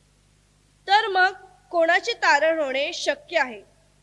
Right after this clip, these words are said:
येशूने त्याच्याकडे न्याहाळून पाहून म्हटले, "माणसांना हे अशक्य आहे, देवाला तर सर्व शक्य आहे." तेव्हा पेत्राने त्याला म्हटले,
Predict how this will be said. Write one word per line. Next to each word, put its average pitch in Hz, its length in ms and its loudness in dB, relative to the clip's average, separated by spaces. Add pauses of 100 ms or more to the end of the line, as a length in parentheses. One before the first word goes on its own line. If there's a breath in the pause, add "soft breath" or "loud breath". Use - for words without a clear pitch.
(920)
येशूने 415 440 -4
त्याच्याकडे 330 680 -4 (400)
न्याहाळून 302 500 -2
पाहून 277 360 -4
म्हटले, 247 400 -6 (1120)
"माणसांना 330 720 -2 (380)
हे 349 60 -10
अशक्य 330 640 -2
आहे, 262 280 -4 (800)
देवाला 269 440 0
तर 330 220 2 (440)
सर्व 349 440 2
शक्य - 440 -4
आहे." 269 360 -2 (1500)
तेव्हा 403 220 -4
पेत्राने 320 720 -2
त्याला 285 380 -2
म्हटले, 247 420 -6